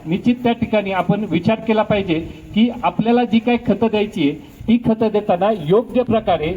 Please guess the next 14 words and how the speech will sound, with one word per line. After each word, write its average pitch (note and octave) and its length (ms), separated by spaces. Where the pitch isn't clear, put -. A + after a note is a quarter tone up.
झाडाची G#3 520
गरज, G#3+ 280
ना G3+ 120
की A#3 160
आपली G#3+ 260
गरज G#3+ 280
ओळखून, F#3+ 380
झाडाची G3+ 440
गरज A3+ 300
ओळखून A3+ 320
आपण A#3 300
खतं G3+ 180
दिली F3+ 200
पाहिजे. E3 400